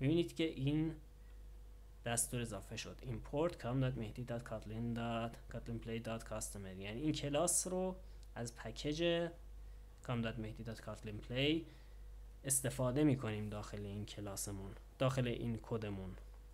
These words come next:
در واقع داخل این فایلمون. خب، یک بار دیگه اجرا می‌کنیم. نباید هیچ مشکلی داشته باشیم در اجرا، چون کد ما دقیقاً همون کار قبلی رو انجام می‌ده، فقط یک مقدار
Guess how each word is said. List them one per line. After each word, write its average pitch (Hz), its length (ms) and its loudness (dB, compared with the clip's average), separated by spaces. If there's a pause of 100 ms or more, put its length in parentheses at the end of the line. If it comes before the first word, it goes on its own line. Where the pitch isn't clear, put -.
(1080)
در 107 160 0
واقع 110 240 -2
داخل 120 360 0
این 110 220 2
فایلمون. 104 580 0 (1800)
خب، - 240 6 (200)
یک 165 180 6
بار 180 140 10
دیگه 156 240 6
اجرا 135 220 8
می‌کنیم. 185 540 8 (1080)
نباید 131 440 8
هیچ 131 180 0
مشکلی 131 420 4
داشته 147 300 4
باشیم 147 340 4
در 147 180 6
اجرا، 139 480 4 (880)
چون 127 180 2
کد 131 160 8
ما 127 180 8
دقیقاً 117 280 4
همون 127 280 4
کار 123 200 0
قبلی 110 320 -2
رو 170 80 8
انجام 175 260 8
می‌ده، 160 180 6
فقط 135 280 0
یک 131 180 2
مقدار 113 420 2